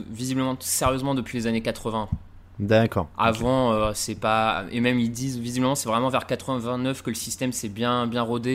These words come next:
Speaker 1: et avant quatre-vingt-neuf, t'as pas des chiffres très, euh,
Speaker 2: D'accord.
Speaker 1: très,
Speaker 2: D'ailleurs,
Speaker 1: très
Speaker 2: on,
Speaker 1: stables.
Speaker 2: on parlait de cocaïne en, en rigolant, mais la vraie drogue de la télé, c'est les audiences, hein.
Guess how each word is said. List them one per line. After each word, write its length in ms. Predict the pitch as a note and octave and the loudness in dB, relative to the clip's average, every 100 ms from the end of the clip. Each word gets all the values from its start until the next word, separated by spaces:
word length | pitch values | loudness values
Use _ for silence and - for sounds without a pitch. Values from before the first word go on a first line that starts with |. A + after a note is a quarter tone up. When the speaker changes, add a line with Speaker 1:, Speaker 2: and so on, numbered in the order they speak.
| C3 | 2
Speaker 1:
et 80 | |
avant 180 | G#2 G#2+ | 2 0
quatre-vingt-neuf, 540 | A#2 A#2+ A2+ A2+ A#2+ - | -2 -4 -2 -2 -2 -4
t'as 100 | G2+ | -4
pas 140 | A2+ | -2
des 100 | A2 | -2
chiffres 300 | - B2 - - - | -4 -6 -8 -16 -18
très, 340 | - A#2 A2+ | -6 -2 0
euh, 240 | G#2 F#2+ F#2+ F2 E2+ | -2 -4 -8 -8 -4
Speaker 2:
D'accord. 380 | F2 F2+ - E2 - - | -2 -2 -2 -8 -10 -8
Speaker 1:
très, 80 | A2 | 2
Speaker 2:
D'ailleurs, 220 | B2 D3 | 4 6
Speaker 1:
très 120 | D3 | 4
Speaker 2:
on, 60 | A2 | 2
Speaker 1:
stables. 320 | G#2+ G#2+ G2 - - - | 0 -2 -4 -12 -20 -10
Speaker 2:
on 40 | G2+ | -2
parlait 220 | G#2+ A2 | 2 4
de 60 | |
cocaïne 340 | - - A#2+ B2 | 2 2 4 4
en, 240 | G#2+ G2+ | 4 0
en 100 | G#2+ G2+ | 0 0
rigolant, 320 | G2+ A2 B2+ | 4 6 6
mais 100 | G2 | 6
la 80 | G#2 | 2
vraie 200 | G2+ A2+ | 4 4
drogue 220 | A2+ B2 | 6 6
de 80 | G#2 | 4
la 100 | F#2 | 2
télé, 180 | G#2+ B2+ | 2 0
c'est 140 | - | 0
les 100 | F2 | 0
audiences, 320 | A2+ G#2+ E2 | 2 2 -2
hein. 60 | - | -10